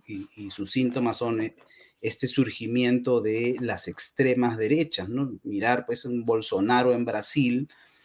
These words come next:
significa que hay unos fallos en el sistema de la democracia. Y mi-, y cuando miras los esta-, la democracia en los Estados Unidos y miras que hay cada vez más extremos y menos gente en el,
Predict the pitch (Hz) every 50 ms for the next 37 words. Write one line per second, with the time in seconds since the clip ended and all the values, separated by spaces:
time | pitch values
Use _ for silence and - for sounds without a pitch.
0 | - - - - - 120 104 101 95 - 120 - 147 131 - 123 113 110 113 127
1 | 127 107 101 - - - 160 190 165 117 107 101 - 107 98 92 92 - 101 -
2 | - 123 120 120 123 117 110 104 95 95 92 - 147 160 156 147 - 101 95 92
3 | 95 95 95 - _ - - - - - 104 98 104 104 104 120 127 127 131 123
4 | 131 110 - - - - 117 107 104 101 101 98 101 101 - 127 123 - - 123
5 | 113 110 113 107 - 117 113 110 117 117 120 120 123 127 - 107 107 107 107 117
6 | - - 120 110 104 - 120 120 120 120 107 117 117 120 - 113 - - - -
7 | 123 123 117 110 104 - 104 104 110 110 110 107 - - - 127 123 120 123 -
8 | 110 107 107 107 -